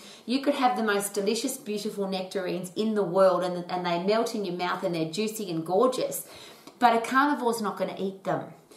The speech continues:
So there's a really interesting concept to, to consider, 'cause one of the big challenges in business, and it has been since the day I started, and, and more importantly now that I'm,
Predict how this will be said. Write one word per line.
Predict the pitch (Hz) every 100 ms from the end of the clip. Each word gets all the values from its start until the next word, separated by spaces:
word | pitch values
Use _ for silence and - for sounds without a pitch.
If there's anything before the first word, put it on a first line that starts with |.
| - - -
So | - 240 220 220 -
there's | 254 277
a | 294
really | 220 247 247 220
interesting | 214 - - 196
concept | - 190 185 190 -
to, | 175 -
to | -
consider, | - 175 - 196 185 -
'cause | - 202 - - - -
one | 214 294
of | 403
the |
big | - 277 214
challenges | - 214 214 196 190
in | 180
business, | 170 175 - - -
and | 170
it | 165
has | 180 208
been | - 180 165
since | 170 -
the | 170
day | 151
I | 156 160 156
started, | - - 165 160 165 160 139
and, | 160 160 160
and | 160 165 165
more | 190 214 202
importantly | 170 175 170 - 170
now | 165 156
that | 156 -
I'm, | 165 160 156